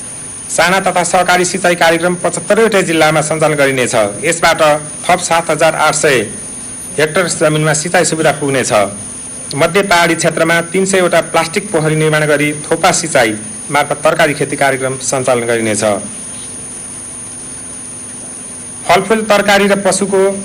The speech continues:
व्यवस्थित बिक्री वितरणका लागि आगामी आर्थिक वर्षमा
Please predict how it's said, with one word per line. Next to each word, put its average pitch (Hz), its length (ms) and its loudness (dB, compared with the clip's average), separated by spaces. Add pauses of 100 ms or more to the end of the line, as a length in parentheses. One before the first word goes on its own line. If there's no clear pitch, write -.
(460)
व्यवस्थित 190 420 2
बिक्री 190 220 -2
वितरणका 170 380 2
लागि 165 380 2 (160)
आगामी 180 340 2
आर्थिक 156 300 2
वर्षमा 135 420 0